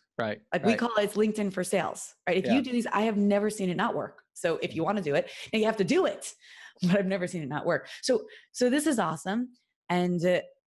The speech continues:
Speaker 2: tell me though, so now you've got the business, you're working with these
Speaker 1: Yeah,
Speaker 2: bigger
Speaker 1: yeah.
Speaker 2: companies,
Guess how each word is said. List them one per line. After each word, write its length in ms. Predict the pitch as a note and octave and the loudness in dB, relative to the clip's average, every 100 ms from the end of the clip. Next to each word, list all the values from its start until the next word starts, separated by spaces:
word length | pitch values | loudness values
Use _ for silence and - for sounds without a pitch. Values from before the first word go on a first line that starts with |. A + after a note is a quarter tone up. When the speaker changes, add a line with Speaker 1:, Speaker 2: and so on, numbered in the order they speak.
| _ _ _ _ _ | _ _ _ _ _
Speaker 2:
tell 200 | G3+ B3+ | -2 2
me 100 | C4 | 2
though, 140 | G#3 D#3 | 0 -4
so 160 | - | -2
now 280 | G#3 C#4 C4+ | -2 0 0
you've 120 | A3 G#3 | 0 0
got 200 | B3 C4 | 0 0
the 80 | |
business, 420 | A3+ G3+ F#3+ F#3+ F#3+ | 0 2 2 -2 0
you're 80 | |
working 180 | F#3 G3+ | 0 0
with 100 | A3+ | -2
these 140 | A3 G#3 | -2 -2
Speaker 1:
Yeah, 60 | |
Speaker 2:
bigger 200 | G3 F#3+ | -2 -2
Speaker 1:
yeah. 60 | F#3+ | 0
Speaker 2:
companies, 580 | F3+ D#3+ E3 E3+ D#3+ | 0 0 -2 -2 -2